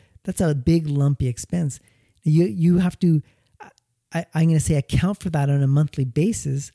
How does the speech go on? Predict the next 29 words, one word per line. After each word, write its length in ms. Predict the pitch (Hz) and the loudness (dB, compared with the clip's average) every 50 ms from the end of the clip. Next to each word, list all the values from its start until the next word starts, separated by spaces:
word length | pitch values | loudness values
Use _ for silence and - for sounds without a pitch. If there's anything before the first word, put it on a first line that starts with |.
| _ - | _ -2
Otherwise, 500 | 165 170 190 170 156 156 156 156 143 139 | 0 2 2 2 2 2 2 2 2 0
when 140 | 147 147 | 0 0
the 80 | 147 139 | 0 0
bill 240 | 127 - 165 185 190 | 2 2 0 0 0
comes 280 | - - 160 143 135 | -2 -2 -2 -2 -2
in, 220 | 143 135 135 143 147 - _ _ _ _ _ _ _ | -2 -2 -2 -4 -6 -10 _ _ _ _ _ _ _
you 140 | - 175 180 | 0 2 2
won't 160 | 170 160 156 | 4 4 4
have 100 | 151 143 | 2 2
enough 200 | 147 139 131 - | 2 0 0 0
money 260 | 151 147 147 143 139 | 0 0 2 2 2
in 80 | 139 135 | 2 2
your 80 | 139 131 | 0 0
budget 300 | 123 127 127 - 143 139 | 0 0 -2 -2 -4 -12
to 60 | 123 | -12
cover 340 | - - 180 196 - 127 113 | -6 -4 -4 -4 -4 -6 -8
it. 160 | - - - | -8 -8 -2
So 220 | - 156 151 143 - - _ _ _ _ _ _ _ _ _ _ _ _ _ _ | 0 0 0 0 -4 -8 _ _ _ _ _ _ _ _ _ _ _ _ _ _
you 180 | 170 156 165 | 2 4 4
really 340 | 160 165 190 226 269 254 233 | 4 4 4 4 2 2 2
need 180 | 196 180 170 165 | 2 4 4 4
a 80 | 156 | 2
whole 280 | 143 - - 165 170 165 | 0 0 0 0 0 0
year's 420 | 156 143 139 147 156 160 156 - | 0 0 0 2 2 2 0 0
worth 240 | - 151 143 - - | -2 -2 -2 -2 -2
of, 180 | 139 135 131 - - _ _ _ _ 403 | -4 -6 -6 -10 -16 _ _ _ _ 0
of 260 | 160 143 135 131 135 - _ _ _ _ _ _ _ _ _ _ - | 0 0 0 0 -4 -8 _ _ _ _ _ _ _ _ _ _ -4
expense 580 | - 151 - - - - 180 180 180 175 - | -2 -2 -2 -4 -2 0 0 0 0 -2 -4
tracking 920 | - - - - - 156 156 160 160 - - 151 131 123 123 131 127 127 | -8 -8 -8 -4 -2 -2 -2 -2 -4 -4 -2 -2 -2 -2 -2 -4 -6 -8